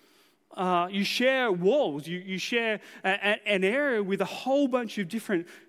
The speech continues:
people, apart from that kind of awkward greeting that you might have in the, the elevator in the morning, or you might see the same kind of people at the breakfast in the morning,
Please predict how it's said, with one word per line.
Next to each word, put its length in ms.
people, 540
apart 300
from 140
that 180
kind 160
of 60
awkward 360
greeting 240
that 100
you 60
might 200
have 260
in 80
the, 180
the 120
elevator 460
in 140
the 60
morning, 440
or 80
you 80
might 280
see 200
the 120
same 360
kind 160
of 100
people 400
at 80
the 60
breakfast 640
in 100
the 60
morning, 640